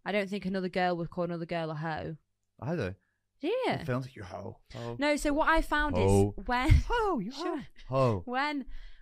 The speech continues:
Speaker 1: when girls make comments to other girls, so when people have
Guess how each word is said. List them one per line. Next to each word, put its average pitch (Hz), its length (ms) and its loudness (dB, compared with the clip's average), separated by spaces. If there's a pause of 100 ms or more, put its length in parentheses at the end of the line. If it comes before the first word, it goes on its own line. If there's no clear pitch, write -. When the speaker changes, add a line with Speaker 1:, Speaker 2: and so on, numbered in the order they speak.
Speaker 1:
when 233 240 -2
girls 220 340 0
make 180 180 -4
comments 180 360 -4
to 185 80 -4
other 170 100 -8
girls, - 460 -4
so 196 100 -2
when 214 220 0
people 214 300 -2
have - 180 -6